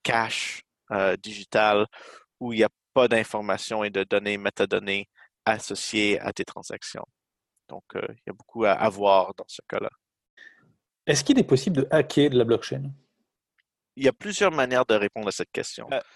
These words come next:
Speaker 1: quand je pense à, à, à, à la blockchain et les risques et le, le concept de hacker un, une blockchain, je pense que c'est bien de penser à un guichet automatique. Donc, lorsque tu apportes ta carte à la,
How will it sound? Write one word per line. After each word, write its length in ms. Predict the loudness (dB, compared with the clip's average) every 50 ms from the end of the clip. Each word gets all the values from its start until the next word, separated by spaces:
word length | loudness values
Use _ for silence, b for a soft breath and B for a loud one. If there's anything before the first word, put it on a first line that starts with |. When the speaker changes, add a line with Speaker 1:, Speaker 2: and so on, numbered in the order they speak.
| -4 0
Speaker 1:
quand 100 | 0 0
je 100 | 0 4
pense 320 | 4 4 4 4 4 4
à, 140 | 4 4 4 2
à, 140 | 2 2 2 4
à, 300 | 4 4 4 6 4 4 2 0
à 120 | 0 2
la 100 | 2 2
blockchain 440 | 2 2 0 0 0 2 2 2 2
et 80 | 2 2
les 180 | 2 2 2
risques 480 | 2 4 4 4 4 0 -4 -6 -10 -18 _ _ -6
et 80 | -4 -2
le, 180 | 0 -2 -2 -4
le 140 | -6 -8 -6
concept 320 | -4 -4 -4 -4 -4 -2
de 60 | -2
hacker 520 | 0 2 2 0 0 0 0 0 0 0 -2
un, 40 | -4 -8
une 140 | -16 -14 -8
blockchain, 460 | -6 -6 -4 -4 -2 -4 -4 -4 -6 -12 _ B B B B B B B B B _ _ -20
je 80 | -20 -20 _ _ 0
pense 220 | 0 0 0 0
que 100 | -2 -2
c'est 400 | -2 -2 -2 -2 -2 0 0 0
bien 200 | 0 0 0 2
de 100 | 2 0
penser 580 | 0 2 0 -2 -2 -2 -2 0 2 4 4 6
à 300 | 6 6 6 4 4 2 0
un 100 | -4 -12 -14 _
guichet 380 | -12 -10 -8 -4 0 2 2 2
automatique. 640 | 2 0 -4 -4 -6 -6 -10 -12 -12 -14 -16 -20 _ b b b b b b b b b b b b _ 0
Donc, 220 | 0 0 0 -4 -16 _ _ -6
lorsque 420 | 0 2 2 2 2 -2 -2 0 2 2 0 -2 -4
tu 180 | -2 2 2
apportes 280 | 2 2 2 -2 -2 _ 0
ta 120 | 0 0
carte 480 | 2 0 -2 -2 -2 -6 -12 -12 -14 -14 -18 _ _ _ -14
à 180 | -8 -2 0
la, 140 | 0 0 0